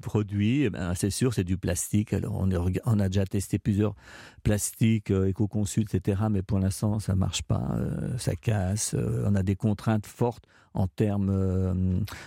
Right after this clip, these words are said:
de froid, en termes structurels. Et donc, euh, on est, euh, on, pour l'instant, on n'a pas encore trouvé le plastique, euh,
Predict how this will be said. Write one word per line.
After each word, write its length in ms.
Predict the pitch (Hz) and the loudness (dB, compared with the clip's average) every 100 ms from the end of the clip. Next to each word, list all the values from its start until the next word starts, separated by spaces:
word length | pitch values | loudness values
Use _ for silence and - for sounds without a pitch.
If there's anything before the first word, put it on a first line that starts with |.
| - | -2
de 120 | 98 | 0
froid, 460 | 98 - - 104 107 | 0 -2 -2 0 2
en 500 | 110 117 120 110 101 | 0 2 2 2 0
termes 460 | - 107 98 98 92 | 0 0 2 0 0
structurels. 640 | - 110 - 101 110 156 143 - - - - | 0 -2 0 0 2 0 -4 -14 -20 -10 -2
Et 120 | 101 | 0
donc, 400 | 92 117 120 - | 2 0 0 0
euh, 560 | 92 92 92 90 90 95 - | 2 2 2 2 0 -2 0
on 200 | 98 95 | 2 4
est, 220 | 95 101 | 4 4
euh, 480 | 98 90 87 85 85 90 | 4 2 2 2 2 2
on, 180 | 95 95 | 2 0
pour 220 | 90 104 | 0 0
l'instant, 300 | 90 85 - | 0 0 -2
on 20 | 107 | 0
n'a 100 | 95 | -2
pas 140 | 117 | -2
encore 240 | 101 104 | -2 -4
trouvé 280 | - - 101 | -4 -2 0
le 140 | 101 98 | 0 -2
plastique, 720 | - 98 - - 104 - 113 | -2 -4 -4 -2 -2 0 -2
euh, 520 | 107 139 - - | 0 -2 -2 -2